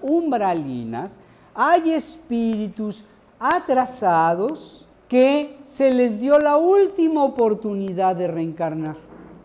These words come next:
Y son espíritus muy violentos. Por eso vemos constantemente en los noticiarios actos terribles.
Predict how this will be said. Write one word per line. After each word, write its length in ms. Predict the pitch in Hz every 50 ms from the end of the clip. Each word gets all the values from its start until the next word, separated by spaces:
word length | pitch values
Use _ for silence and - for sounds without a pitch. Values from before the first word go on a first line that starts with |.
| _ _ -
Y 100 | 190 185
son 380 | 170 - - - 202 190 185 190
espíritus 460 | 185 185 - 180 180 170 151 175 160
muy 340 | 170 180 196 208 214 214 196
violentos. 1160 | 165 147 175 185 180 170 170 170 170 170 170 165 170 165 165 160 - - 120 123 - - - - -
Por 200 | - 202 202 208
eso 380 | 233 254 240 247 247 247 226 196 180 180
vemos 500 | 220 233 269 294 302 277 233 214 - -
constantemente 1080 | - 185 175 165 - - 202 214 226 220 233 208 202 196 196 208 208 185 202 - 180
en 80 | 165 151
los 180 | 143 135 135
noticiarios 1080 | 160 202 240 220 - 214 180 - - - - 170 160 143 120 113 110 107 110 143 151 - - - -
actos 680 | - 208 226 220 - - - 240 220 214 - - - - - - - - - - - -
terribles. 880 | - 220 214 208 202 196 220 214 202 175 160 160 139 - - - -